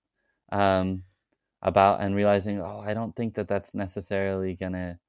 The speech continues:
is what's gonna bring me satisfaction, or what matters in, in the end is, you know, ticking boxes of success or achievement or whatnot." Um, and then when I got to, to college, I, I think it, you know,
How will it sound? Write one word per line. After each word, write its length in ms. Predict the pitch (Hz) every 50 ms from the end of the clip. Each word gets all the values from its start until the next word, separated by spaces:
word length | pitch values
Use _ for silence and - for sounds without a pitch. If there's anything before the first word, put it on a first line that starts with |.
| _ _ _ _ _ -
is 120 | 95 87
what's 180 | 95 95 - -
gonna 180 | - 98 95 85
bring 220 | 95 95 92 92
me 100 | 90 90
satisfaction, 840 | 90 - 92 90 90 87 - - 90 90 92 - - - 92 90 90 87
or 80 | 85
what 220 | 82 92 92 - 92
matters 520 | 87 87 87 92 92 90 90 90 - -
in, 240 | 90 85 85 82 - _ _ _ _ _ _ _ -
in 100 | 92 92
the 160 | 90 87 90
end 280 | 90 92 92 92 85 87
is, 300 | 85 80 - - - - _ _ _ _ _ _ _ _ _ -
you 60 | 92 90
know, 280 | 85 80 78 76 - _ _ _ _ _ _ _ _ -
ticking 320 | 107 95 - 101 95 90
boxes 460 | 90 87 87 87 - - 101 87 80
of 120 | 92 87 -
success 520 | - 87 - - 92 90 90 - - -
or 80 | 90 85
achievement 600 | 85 - - 95 92 85 - 92 87 87 80 - -
or 100 | 87 85
whatnot." 560 | 82 87 - 71 87 85 85 85 90 - _ _ _ _ _ _ _ _ _ _ _ _ _ -
Um, 480 | 90 90 92 90 87 90 92 95 104 _ _ -
and 140 | 117 117 123
then 120 | 120 123
when 120 | 123 117 117
I 80 | 117
got 240 | 110 123 123 127 - -
to, 300 | 135 123 117 113 104 - - _ _ _ _ _ _ _
to 80 | - 117
college, 720 | - - 135 135 135 127 113 101 95 90 - - - _ _ _ _ _ _ _ -
I, 200 | 110 110 92 - - -
I 80 | 104
think 260 | - 113 107 95 - 110
it, 200 | 101 - - _ _ _ _ _ _ -
you 60 | - 139
know, 260 | 127 104 98 98 -